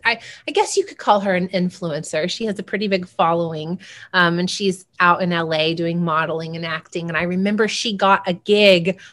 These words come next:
modeling for, um, a company that does paper planners and stickers and things like that. And I remember her posting about it. I think you pronounce it Bando. It's like B A N period D O.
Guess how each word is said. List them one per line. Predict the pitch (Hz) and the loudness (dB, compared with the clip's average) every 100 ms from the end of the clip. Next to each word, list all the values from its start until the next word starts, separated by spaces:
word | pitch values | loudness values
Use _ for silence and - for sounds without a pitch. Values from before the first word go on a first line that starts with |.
| - | -2
modeling | 190 214 214 226 226 190 165 170 | 4 8 8 6 4 0 0 -2
for, | - 185 170 165 165 165 - - _ - | -4 0 4 4 2 -2 -12 -20 _ -2
um, | 175 160 151 151 - _ _ _ - _ _ - - | 0 2 -2 -6 -14 _ _ _ -20 _ _ -20 -16
a | - | -16
company | - 214 202 202 185 180 | -8 -4 -2 -2 -4 -2
that | 170 - 175 | -2 -4 -4
does | 170 156 175 | -2 0 -2
paper | - 185 175 | -2 -6 -6
planners | - - 160 180 190 190 | -10 -6 -4 -2 -2 -2
and | 170 | -6
stickers | - - 185 208 208 208 | -8 -4 -2 0 0 0
and | 208 | -2
things | 220 214 | -4 -2
like | 220 214 | -4 -2
that. | 233 233 - | 2 2 2
And | 196 | 0
I | |
remember | 208 208 196 | 0 0 -2
her | 196 - | -6 -6
posting | - 247 240 - 202 | -4 -4 -4 -4 -4
about | 185 175 165 156 | -2 0 0 2
it. | 156 156 - - - 247 | 0 0 -4 -20 -10 -8
I | |
think | 285 392 | -4 -4
you | 554 539 | -4 -4
pronounce | 453 392 - | -2 0 0
it | 233 185 175 | -2 -4 -6
Bando. | 175 175 190 190 175 151 156 156 190 247 - _ - | -2 0 2 0 0 0 0 0 -2 -4 -8 _ -8
It's | 220 | -8
like | 196 | -8
B | - 233 | -4 2
A | 208 190 | 2 2
N | 185 185 180 185 | 0 0 -2 -6
period | - 202 190 185 175 | -6 -4 -2 -2 -4
D | 190 185 180 | -6 -6 -2
O. | 180 180 190 | 0 2 0